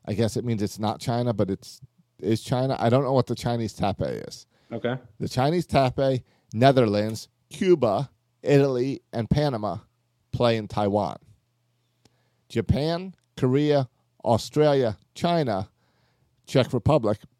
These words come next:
Speaker 1: play in Tokyo. U S A, Mexico, Colombia, Canada, and Great Britain play in Phoenix. Puerto Rico, Venezuela, Dominican Republic,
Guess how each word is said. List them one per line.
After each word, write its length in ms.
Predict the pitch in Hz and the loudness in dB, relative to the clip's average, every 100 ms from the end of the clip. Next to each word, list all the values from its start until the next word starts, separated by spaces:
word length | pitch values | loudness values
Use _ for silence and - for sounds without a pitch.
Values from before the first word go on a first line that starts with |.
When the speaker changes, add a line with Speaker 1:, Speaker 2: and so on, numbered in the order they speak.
| - | -4
Speaker 1:
play 180 | 107 117 | -4 -2
in 80 | |
Tokyo. 720 | - 110 98 101 90 104 127 - _ _ _ _ - | 0 0 0 0 0 0 -2 -10 _ _ _ _ -8
U 260 | 98 143 185 | 2 6 6
S 200 | 180 147 | 4 4
A, 360 | 135 135 165 - - | 4 4 0 -6 -6
Mexico, 800 | 117 131 - 165 170 160 190 160 - | -2 -2 -4 -2 2 2 2 -4 -4
Colombia, 720 | 120 110 120 139 165 165 - - | 0 2 2 2 2 0 -4 0
Canada, 460 | 120 120 131 135 - | 2 2 0 0 0
and 140 | 110 | -2
Great 260 | 101 127 123 | 2 2 2
Britain 400 | 120 113 113 117 _ - _ - | 0 0 -2 -10 _ -20 _ -4
play 260 | 123 120 | 0 2
in 240 | 117 110 101 | 0 -2 -8
Phoenix. 680 | - 220 156 151 - - - _ _ _ _ _ | -6 -4 -4 -8 -12 -20 -20 _ _ _ _ _
Puerto 240 | 143 147 156 | 2 4 4
Rico, 520 | 156 - 156 151 - | 0 0 2 2 2
Venezuela, 800 | 104 131 135 120 123 123 123 113 | 0 2 2 2 4 4 4 2
Dominican 440 | 110 113 151 151 147 | 0 0 0 2 2
Republic, 540 | 143 127 117 117 - | 2 2 2 0 -2